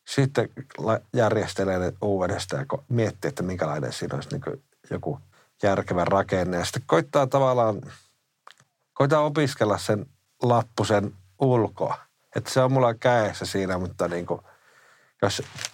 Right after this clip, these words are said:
silloin kun se menee hyvin se haastattelu, niin minun ei tarvitse vilkuin lakkaa siihen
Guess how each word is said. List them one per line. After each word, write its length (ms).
silloin 240
kun 60
se 80
menee 280
hyvin 200
se 100
haastattelu, 420
niin 140
minun 180
ei 60
tarvitse 320
vilkuin 440
lakkaa 420
siihen 300